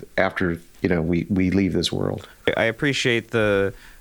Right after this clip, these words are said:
Speaker 2: the distinction between religion and church, because
Speaker 1: Mm-hmm.
Speaker 2: your religion and what you carry is, is that's your authority that you operate by. And my general authority when,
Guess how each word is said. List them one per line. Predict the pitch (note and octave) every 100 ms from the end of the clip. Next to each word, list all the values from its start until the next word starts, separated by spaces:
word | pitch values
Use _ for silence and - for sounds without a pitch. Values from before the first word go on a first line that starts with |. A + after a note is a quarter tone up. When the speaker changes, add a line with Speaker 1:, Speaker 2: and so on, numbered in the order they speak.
| -
Speaker 2:
the | G#2 G#2+ G2 F#2 F2+ -
distinction | G#2+ G#2+ A#2 A2 G2+ F2+
between | G2 - G#2+ G2 G2
religion | F2 G#2 G#2+ G2+
and | F#2
church, | - A#2+ - -
because | G2 G2+ A2 G2+ G2
Speaker 1:
Mm-hmm. | G2+
Speaker 2:
your | A2 A2
religion | G#2 G2+ A2 G2+ G2+ F#2+
and | F#2 F#2
what | G2+ G2+
you | F#2+ G2
carry | A2+ G#2+ G2 F#2
is, | F2 - - -
is | F#2+ G2+
that's | G2+ A2+ -
your | G#2+
authority | G#2 - A2 G#2+ G#2
that | F#2+
you | - G2+
operate | B2 C3+ G#2+ F2+ E2
by. | F2 E2
And | F2+
my | G2 G2+
general | G2 A2 G#2+ G2+
authority | G2 - C#3 C3+ G#2
when, | F#2 F#2+